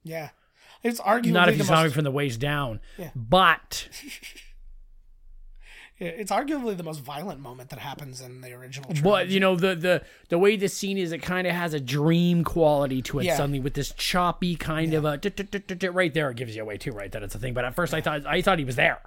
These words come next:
Speaker 1: Yeah.
Speaker 2: Well, as a kid.
Speaker 1: Yeah.
Speaker 2: 'Cause I
Speaker 1: Well
Speaker 2: didn't understand their little wipes and, you know,
Speaker 1: Yeah.
Speaker 2: the
Speaker 1: Well,
Speaker 2: four, the,
Speaker 1: and,
Speaker 2: oh,
Speaker 1: and the
Speaker 2: whatever,
Speaker 1: idea of what
Speaker 2: the
Speaker 1: he's talking about.
Speaker 2: symbolism and the fucking this and that.
Speaker 1: And that was kind of another reason that he comes here too,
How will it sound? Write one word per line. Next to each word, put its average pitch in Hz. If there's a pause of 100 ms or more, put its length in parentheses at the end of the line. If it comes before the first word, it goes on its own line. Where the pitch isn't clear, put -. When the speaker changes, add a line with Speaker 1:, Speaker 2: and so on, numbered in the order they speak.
(100)
Speaker 1:
Yeah. 175 (800)
Speaker 2:
Well, 165
as 143
a 123
kid. 139
Speaker 1:
Yeah. 208 (160)
Speaker 2:
'Cause 127
I 143
Speaker 1:
Well 151
Speaker 2:
didn't 151
understand 147
their 135
little 135
wipes 143
and, 127 (560)
you 156
know, 143
Speaker 1:
Yeah. 170 (180)
Speaker 2:
the 147 (120)
Speaker 1:
Well, 208
Speaker 2:
four, 147
the, 143
Speaker 1:
and, 143
Speaker 2:
oh, 139
Speaker 1:
and 143
the 143
Speaker 2:
whatever, 143
Speaker 1:
idea 180
of 160
what 160
Speaker 2:
the 151
Speaker 1:
he's 151
talking 156
about. 156
Speaker 2:
symbolism 156
and 151
the 147
fucking 147
this 147
and 156
that. 147 (340)
Speaker 1:
And 190
that 190
was 196
kind 190
of 180
another 165
reason 156
that 143
he 127
comes 143
here 127
too, 135